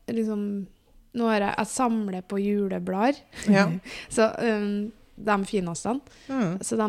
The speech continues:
Speaker 1: tok jeg fram i går, og bare det å sitte og bla og kjenne at man kan tenke kreativt, ikke bare strikking, men i andre ting, sånn som blomsterkrans og sånne ting.
Speaker 2: Mm.
Speaker 1: Det hjelper.
Speaker 2: Mm.
Speaker 1: Så i går så laget jeg en sånn, eh, liten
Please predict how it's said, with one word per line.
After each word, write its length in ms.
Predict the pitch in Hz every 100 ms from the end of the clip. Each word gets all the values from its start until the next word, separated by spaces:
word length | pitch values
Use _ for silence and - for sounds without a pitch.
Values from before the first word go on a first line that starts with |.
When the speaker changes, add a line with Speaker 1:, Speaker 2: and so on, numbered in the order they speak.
| 220
Speaker 1:
tok 300 | 254 233 -
jeg 120 | 180
fram 220 | 190 185
i 60 | 196
går, 280 | 202 - -
og 500 | 208 202 202 - - _ -
bare 180 | 214 196
det 140 | 196
å 60 | 208
sitte 180 | 202 196
og 140 | 196
bla 220 | 196 202 202 208
og 120 | 214
kjenne 420 | - 214 196 202
at 120 | 202 208
man 160 | 196 190
kan 220 | 196 190
tenke 420 | - 196 190 -
kreativt, 400 | 185 175 190 185
ikke 140 | 196 190
bare 100 | 196
strikking, 600 | - - 202 - 190 208
men 140 | 202 196
i 60 | 196
andre 300 | 208 196 -
ting, 140 | 202
sånn 180 | 208 294
som 200 | 214 190 180
blomsterkrans 760 | 180 175 - 156 165 170 -
og 80 | 196
sånne 180 | 180 175
ting. 140 | 220 -
Speaker 2:
Mm. 300 | 269 220 175
Speaker 1:
Det 140 | 185 269
hjelper. 640 | 277 277 262 - - - - _ -
Speaker 2:
Mm. 240 | 214 170 180 _ -
Speaker 1:
Så 160 | 208
i 60 | 214
går 160 | 240 269
så 140 | 311 311 294 285 285 269 262 247
laget 320 | 277 247 190
jeg 80 | 202
en 80 |
sånn, 220 | 208 202 196 190
eh, 320 | 196 190 180 180 - _ _ _ _ -
liten 520 | - 196 185 196 190